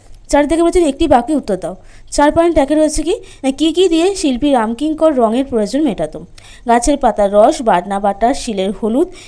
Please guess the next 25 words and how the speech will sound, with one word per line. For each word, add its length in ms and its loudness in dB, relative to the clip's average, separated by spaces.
মেয়েদের 420 0
পায়ের 320 2
আলতা 380 0
ও 160 0
মুড়ি 320 -2
ভাজা 340 0
খোলার 440 0
চাঁচা 340 2
ভূষকালি 580 -2
দিয়ে 280 -2
শিল্পী 360 -4
রামকিঙ্করের 840 0
রঙের 300 4
প্রয়োজন 380 -2
মেটাতেন। 460 -4
চার 240 0
পয়েন্ট 260 0
দুই, 200 0
কারা 300 4
সৌজন্যের 760 -2
রামকিঙ্করের 600 0
সঙ্গে 320 -2
শান্তিনিকেতনে 760 -2
যোগাযোগ 440 -2
হয়? 160 -6